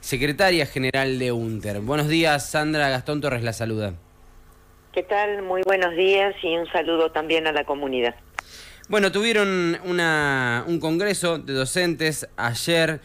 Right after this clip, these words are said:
Speaker 1: en donde estaban definiendo algunas medidas, eh, con respecto a, a este rechazo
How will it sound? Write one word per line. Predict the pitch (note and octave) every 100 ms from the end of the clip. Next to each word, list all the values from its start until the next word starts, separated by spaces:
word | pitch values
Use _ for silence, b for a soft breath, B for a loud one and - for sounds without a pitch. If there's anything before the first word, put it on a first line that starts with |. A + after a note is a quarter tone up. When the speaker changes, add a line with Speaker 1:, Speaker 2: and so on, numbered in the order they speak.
| B B
Speaker 1:
en | B2 B2
donde | C#3 C#3+ C#3+ C#3 C3+ -
estaban | D3+ C#3+ F3+ F3 D3+ C3+ B2 A#2+ A#2+
definiendo | B2 C3+ D3 E3+ D#3+ D3 G2
algunas | C#3+ E3 E3
medidas, | D3 D3+ G#3 F#3 C#3 C3+
eh, |
con | A#2+ B2
respecto | B2 C#3+ C#3 C#3+
a, | B2 A2+
a | B2
este | B2+ C#3+
rechazo | B2+ B2+ D#3+ D3+ E3 D3+ -